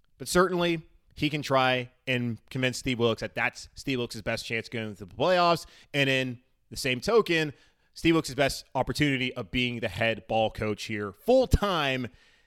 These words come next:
in Carolina. And I love the video, in a way, of Baker Mayfield celebrating with his teammates by headbutting them.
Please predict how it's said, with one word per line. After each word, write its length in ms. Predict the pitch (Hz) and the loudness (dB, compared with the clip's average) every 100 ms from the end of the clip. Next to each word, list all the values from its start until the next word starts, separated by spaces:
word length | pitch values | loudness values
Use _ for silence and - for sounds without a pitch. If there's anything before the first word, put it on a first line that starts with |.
| _ - | _ -2
in 180 | 147 143 | 0 0
Carolina. 600 | - 120 117 208 151 104 | 0 2 4 6 6 4
And 260 | 143 151 147 | 4 6 6
I 140 | 139 151 | 4 4
love 400 | 143 139 226 254 | 4 6 4 4
the 80 | 202 | -4
video, 560 | 170 147 139 147 160 - | -2 0 2 2 2 2
in 140 | 233 | 4
a 40 | |
way, 500 | 220 165 143 131 143 | 4 6 6 6 2
of 120 | 151 151 | 2 4
Baker 280 | 160 160 | 4 4
Mayfield 560 | 147 131 123 131 127 135 | 0 0 0 0 0 0
celebrating 540 | - 139 127 131 143 | 0 0 0 -2 -2
with 120 | 139 135 | -4 -4
his 140 | - | -4
teammates 460 | 143 127 120 127 - | -2 0 0 0 0
by 180 | 117 | -2
headbutting 600 | - - 196 151 123 113 | 0 2 2 4 0 0
them. 220 | 107 131 | -4 -4